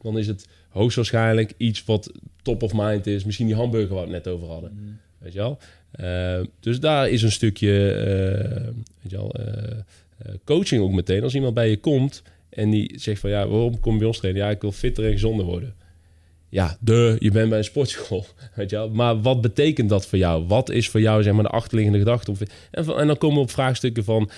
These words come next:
Speaker 1: zelfwaarde, zelfverzekerdheid, gepest worden vroeger, weerbaarheid, weet je wel, al dat soort dingen die dan in één keer naar boven komen. Ik kan niet, ik kan niet op, eh, ik kan niet, eh, eh, terughalen hoeveel mensen er bij ons eigenlijk huilend in het intake hebben gezeten,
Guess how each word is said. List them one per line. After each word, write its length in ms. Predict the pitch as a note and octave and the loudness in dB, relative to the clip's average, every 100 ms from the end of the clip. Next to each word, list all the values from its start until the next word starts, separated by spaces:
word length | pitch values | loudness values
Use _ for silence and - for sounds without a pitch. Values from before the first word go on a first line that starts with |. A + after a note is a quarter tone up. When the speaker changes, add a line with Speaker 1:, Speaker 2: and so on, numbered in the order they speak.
| - - | -18 -14
Speaker 1:
zelfwaarde, 840 | G2+ - B2+ B2 G2+ G#2+ G#2+ G#2+ G2+ | -6 2 4 4 4 4 4 2 2
zelfverzekerdheid, 1000 | G2 A2 G#2 G#2 A#2+ A2+ G#2 A2 G#2+ | 2 0 -2 -6 -4 -4 -4 -2 -2
gepest 500 | - - - B2 A#2 | -4 -10 -2 -2 -2
worden 240 | A#2 A2 G2+ | -2 -2 0
vroeger, 520 | G#2 A2 G#2 G#2 G2+ - - - | 0 0 2 2 0 -8 -20 -6
weerbaarheid, 880 | G2+ B2 A#2+ G#2+ G2+ G2+ G2+ G2+ - | 0 4 4 4 4 4 4 2 -2
weet 160 | G#2 | -2
je 60 | G#2+ | 0
wel, 100 | G#2+ | 0
al 160 | B2+ A#2 | 2 4
dat 200 | A#2 - | 2 4
soort 180 | G#2 | 2
dingen 300 | A#2 C#3 G2 - - - | 4 4 2 0 -14 -10
die 120 | A2 | -6
dan 200 | G#2+ G#2+ | -4 -2
in 80 | G#2+ | -2
één 120 | G#2 | 0
keer 120 | G#2 | 0
naar 100 | G2+ | 0
boven 300 | G2+ D#3 C#3 | 2 2 2
komen. 300 | G#2 F#2 F#2 | 0 0 0
Ik 80 | - | -2
kan 120 | A2 | -2
niet, 180 | G#2+ G2+ - _ _ | 0 -2 -8 _ _
ik 320 | - - - - | -16 -16 -16 -4
kan 200 | A#2+ A#2+ | 2 4
niet 180 | C3+ | 4
op, 200 | A#2+ A2 - | 2 0 -4
eh, 460 | - G#2+ G#2 - | -2 -2 -2 -6
ik 120 | G#2 | -8
kan 120 | A#2 C3 | -2 0
niet, 260 | D3+ - | 0 -4
eh, 120 | A2 A#2+ | -6 -6
eh, 380 | - G#2 G#2 G2+ - | -6 -6 -4 -6 -6
terughalen 460 | C#3 A#2+ A#2 A2+ | -2 0 2 2
hoeveel 280 | G2+ C#3 C3 | 2 2 2
mensen 320 | A#2+ A#2 - | 0 0 -2
er 60 | G2+ | -2
bij 100 | G#2 | -2
ons 260 | A2 A2+ - _ _ _ _ _ | -4 -6 -12 _ _ _ _ _
eigenlijk 340 | G#2+ G2 F2 | -4 -2 2
huilend 280 | C3 F#3 E3 | 2 2 0
in 100 | C#3 | 0
het 140 | B2 | 0
intake 420 | - D#3+ A#2 G#2 F#2+ | -2 0 2 2 0
hebben 200 | F#2 F#2+ | -2 -2
gezeten, 540 | F#2 F#2+ F#2 F2+ | -2 -4 -4 -6